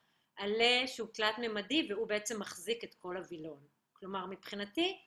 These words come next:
באמצעות הדימויים, אני מנסה לראות איך אני יכולה להחזיק ולבנות דברים שחוקי הטבע לא מאפשרים.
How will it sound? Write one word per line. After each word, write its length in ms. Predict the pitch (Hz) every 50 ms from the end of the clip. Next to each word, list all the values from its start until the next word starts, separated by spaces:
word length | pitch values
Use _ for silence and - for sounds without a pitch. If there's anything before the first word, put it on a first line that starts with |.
| _ _ _ _ -
באמצעות 500 | 202 202 196 196 180 - 254 269 269 269
הדימויים, 520 | 320 233 254 262 240 247 285 294 311 302 269
אני 140 | 233 202 190
מנסה 300 | 185 190 - - 226 208
לראות 280 | 226 247 262 262 -
איך 200 | - 226 - -
אני 100 | 233 220
יכולה 400 | 208 - - 196 196 208 208 214 214 - - _ _ _ _ - 190
להחזיק 500 | 190 190 - - - 190 269 320 - 208
ולבנות 380 | 196 190 190 - 202 208 214 208
דברים 440 | - - 202 175 190 226 233 233 220
שחוקי 760 | - - - 180 180 - - _ _ - - 214 208 - 240
הטבע 320 | 226 220 - 240 220 196 196
לא 180 | 180 180 185
מאפשרים. 580 | 180 185 185 - - - - 165 156 147 147 139